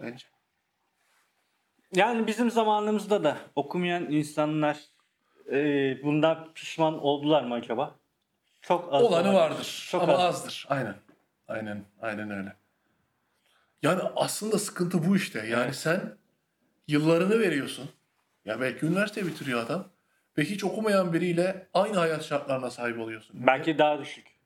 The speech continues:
Speaker 1: Belki de daha düşük. Çünkü o daha önce girdi hayata. Belli bir yere geldi.
Speaker 2: Kendini
Speaker 1: O zaman
Speaker 2: geliştirdi,
Speaker 1: diyorsun
Speaker 2: işi
Speaker 1: ki
Speaker 2: yaver gitti, bir dükkan sahibi oldu.
Speaker 1: Aynen. Ne gerek var? Ya niye bu kadar şeyi çektik?
Speaker 2: Evet.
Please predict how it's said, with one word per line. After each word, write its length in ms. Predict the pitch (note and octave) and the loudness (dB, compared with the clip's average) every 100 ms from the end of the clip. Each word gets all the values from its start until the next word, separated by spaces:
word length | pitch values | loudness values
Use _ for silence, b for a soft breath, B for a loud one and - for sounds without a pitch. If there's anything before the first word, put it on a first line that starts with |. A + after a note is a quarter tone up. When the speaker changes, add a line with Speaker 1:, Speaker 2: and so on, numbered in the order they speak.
| - | 0
Speaker 1:
Belki 260 | D#3 C3+ | 0 0
de 120 | D3+ D3+ | 0 2
daha 200 | C#3 C3 | 0 -2
düşük. 280 | - - | -8 -14
Çünkü 240 | - C#3 D3 | -8 -2 0
o 120 | C#3+ | 2
daha 220 | C#3 D3 | 0 0
önce 160 | C#3 C3+ | -2 -2
girdi 260 | B2+ A2+ | -2 -4
hayata. 500 | G#2+ A2 G#2 - - - _ _ _ - | -2 -2 -2 -4 -8 -12 _ _ _ -4
Belli 240 | B2 A#2+ | 0 2
bir 40 | A#2+ | 2
yere 180 | A#2 A#2 | 0 0
geldi. 400 | G#2+ G#2 C#3 - _ _ _ _ _ _ _ _ _ _ _ _ | -2 -4 -8 -10 _ _ _ _ _ _ _ _ _ _ _ _
Speaker 2:
Kendini 360 | - D3+ C3 C3 C3+ | 0 0 0 0 0
Speaker 1:
O 20 | C#3+ | 2
zaman 180 | G3 | 2
Speaker 2:
geliştirdi, 200 | G3+ D3 | 2 2
Speaker 1:
diyorsun 180 | - E3 | 0 -2
Speaker 2:
işi 120 | - D#3+ | -2 0
Speaker 1:
ki 60 | |
Speaker 2:
yaver 400 | D3+ D3+ D3+ D3 | 2 4 4 2
gitti, 600 | C3 A2+ _ _ E3+ D#3+ | 0 -8 _ _ -4 -2
bir 240 | C#3+ D3 C#3 | -4 -4 -6
dükkan 340 | - - C#3 | -14 -6 -6
sahibi 320 | - A2 A2 | -4 -6 -6
oldu. 180 | A2 A2+ - _ - | -8 -12 -14 _ -4
Speaker 1:
Aynen. 340 | C#3+ C#3 C3+ - _ D#3 | -4 -4 -10 -18 _ -2
Ne 140 | D#3+ | 0
gerek 360 | D3 B2 A2+ - | -2 -6 -8 -14
var? 220 | - _ _ _ _ _ _ _ _ - | -20 _ _ _ _ _ _ _ _ -2
Ya 160 | C#3 C3 | -2 0
niye 240 | C#3+ D#3 D#3 | 0 -2 -2
bu 40 | |
kadar 220 | C3+ B2 | -2 -2
şeyi 220 | - A#2+ | -2 -8
çektik? 360 | - G#2+ - _ _ _ | -8 -12 -14 _ _ _
Speaker 2:
Evet. 200 | G2 G2 | -16 -16